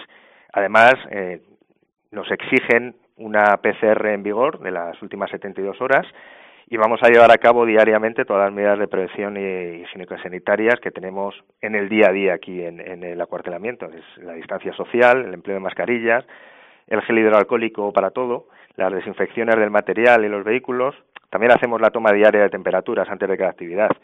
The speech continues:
y nos llevamos también, por si son necesarios allí, eh, una cantidad importante de, de test de antígenos.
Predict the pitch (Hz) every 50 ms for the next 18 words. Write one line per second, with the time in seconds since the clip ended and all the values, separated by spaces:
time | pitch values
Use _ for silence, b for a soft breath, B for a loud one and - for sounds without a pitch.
0 | b b b b b b b b _ 95 95 87 90 87 82 90 87 98 98 104
1 | 101 - - 101 98 101 107 120 123 - - - - - 87 82 82 80 80 78
2 | 80 78 78 78 78 78 - - 85 85 - 92 87 - 92 90 113 107 - 92
3 | 90 95 101 107 117 131 - - _ - 80 80 80 80 80 78 80 78 80 82
4 | 82 82 87 85 87 85 82 82 85 78 82 80 78 _ - 95 87 - 104 104
5 | 104 98 104 95 - 104 98 92 101 92 90 87 - _ _ - 92 85 - 104
6 | 92 90 95 90 90 85 - 98 - - 82 80 -